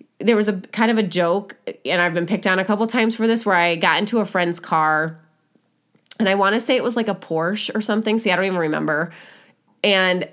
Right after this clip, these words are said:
I guess I made a comment about it, saying it was a different kind of car, and they were like, "Oh my God," you know, kinda laughing at me, like, "Kelsa definitely does not know her cars." I think I thought it was, like, a B M W or something. I don't even know what it was. See, this is where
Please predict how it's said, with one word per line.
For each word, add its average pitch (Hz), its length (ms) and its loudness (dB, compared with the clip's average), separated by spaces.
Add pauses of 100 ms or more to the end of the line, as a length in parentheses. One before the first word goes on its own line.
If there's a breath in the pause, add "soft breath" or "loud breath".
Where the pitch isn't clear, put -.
(260)
I 190 80 2
guess 208 240 0
I 240 60 0
made 220 180 2
a 196 40 0
comment 175 520 -2 (440)
about 170 420 2
it, 392 300 0 (960)
saying 214 300 2
it 214 80 2
was 220 80 0
a 220 80 2
different 196 400 -2
kind 240 220 2
of 233 100 -4
car, 226 720 2
and 208 100 2
they 196 120 4
were 208 80 4
like, 202 180 2
"Oh 208 140 2
my 208 160 4
God," 190 420 2
you 185 140 0
know, 180 100 2
kinda 196 220 0
laughing 175 480 2
at 160 120 2
me, 170 120 0
like, 160 160 -2
"Kelsa 208 360 2
definitely 180 360 2
does 160 160 -2
not 165 180 2
know 170 140 2
her 170 140 0
cars." 156 260 0
I 175 80 0
think 226 160 0
I 247 80 0
thought 180 140 2
it - 20 0
was, 170 100 -4
like, 185 80 -2
a 175 60 -4
B 139 180 -6
M 139 120 -6
W 123 220 -6
or 135 60 -4
something. 147 260 -6
I 240 100 2
don't 269 120 2
even 240 160 0
know 180 140 2
what 175 120 2
it 156 60 -2
was. - 180 -2
See, 202 120 0
this 208 160 -2
is 226 100 -2
where 202 260 2